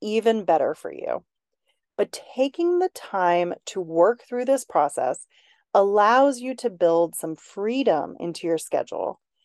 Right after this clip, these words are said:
It reduces your sense of overwhelm, and it gives you permission to think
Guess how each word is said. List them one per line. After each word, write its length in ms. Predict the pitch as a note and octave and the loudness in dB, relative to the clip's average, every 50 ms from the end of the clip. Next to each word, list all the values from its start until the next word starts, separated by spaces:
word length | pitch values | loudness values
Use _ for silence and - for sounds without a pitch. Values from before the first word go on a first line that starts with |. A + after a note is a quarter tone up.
| _ _ _ _ | _ _ _ _
It 80 | - G#3 | 2 4
reduces 840 | G#3 A3+ A#3 G3 F3 F#3+ G#3 A3 A#3+ B3 A#3+ - D4 C#4+ B3+ - | 4 4 4 2 0 -4 -4 -4 -4 -4 -4 -2 -2 -2 -2 -2
your 120 | B3 B3 A#3 | 0 0 0
sense 360 | - - G3+ F3+ F3 F3+ - | 0 -2 -4 -4 -4 -6 -2
of 200 | - F3+ E3+ E3 - | -2 -2 -2 0 0
overwhelm, 800 | - E3+ E3 D#3+ E3 E3+ E3+ F3 F3 E3+ E3+ E3+ E3+ E3+ F3 - - _ | 0 0 0 0 0 0 0 2 0 0 0 0 -2 -4 -6 -8 -10 _
and 100 | F3 F#3 F#3 | -4 -4 -4
it 180 | - - - | -4 -6 -8
gives 320 | - A3 A3+ A#3+ A#3 A#3 C4+ | 0 2 2 2 2 0 -4
you 80 | C#4 | -6
permission 800 | C4+ - - C4 B3+ A3 F#3 D#3+ D#3 - - D#3+ D3+ D3+ D#3 D#3+ - _ _ _ _ _ _ - | -8 -4 -2 -2 0 0 0 -2 -4 -6 -8 -8 -6 -6 -6 -8 -10 _ _ _ _ _ _ -4
to 100 | - A3+ | -4 -4
think 460 | - _ _ - A3+ A#3+ B3 A#3+ | -4 _ _ -2 -2 -2 -4 -8